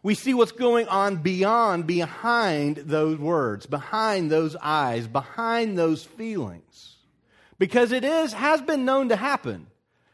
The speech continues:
that occasionally someone will present something other than what's really going on inside.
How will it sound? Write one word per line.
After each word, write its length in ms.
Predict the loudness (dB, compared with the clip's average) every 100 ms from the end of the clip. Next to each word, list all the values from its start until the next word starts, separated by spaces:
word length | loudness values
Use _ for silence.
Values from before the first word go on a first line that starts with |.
| -2
that 120 | 2
occasionally 640 | 4 4 4 4 2 0
someone 540 | 0 2 2 2 2
will 100 | 2
present 540 | 2 0 0 0 -4 -2
something 320 | -4 -2 -4
other 300 | 0 0 0
than 220 | -2 -4 -6
what's 180 | -8
really 240 | -6 -4 -4
going 320 | -6 -8 -8
on 240 | -8 -8
inside. 560 | -10 -12 -16 -18 -20 _